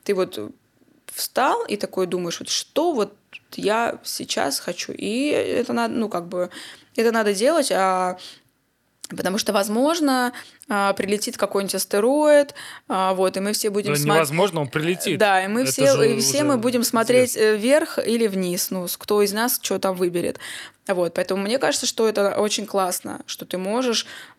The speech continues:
Speaker 1: э, попробовать, э, вот жить таку-, такой жизнью, когда у тебя как бы не, нет будущего, а просто, ну, как бы зачем тебе про будущее думать? То есть,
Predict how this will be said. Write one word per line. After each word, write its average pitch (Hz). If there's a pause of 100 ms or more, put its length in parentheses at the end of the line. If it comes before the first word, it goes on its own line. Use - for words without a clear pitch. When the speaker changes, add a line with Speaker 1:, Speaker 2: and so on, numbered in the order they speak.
Speaker 1:
э, 180
попробовать, 185
э, 92
вот - (140)
жить 214
таку-, -
такой 185
жизнью, 240
когда 185
у 180
тебя 180 (440)
как 208
бы 202
не, 214
нет 240
будущего, 190
а 185
просто, 240
ну, 240
как 226
бы 240
зачем 254
тебе 247
про 220
будущее 180
думать? 170
То -
есть, -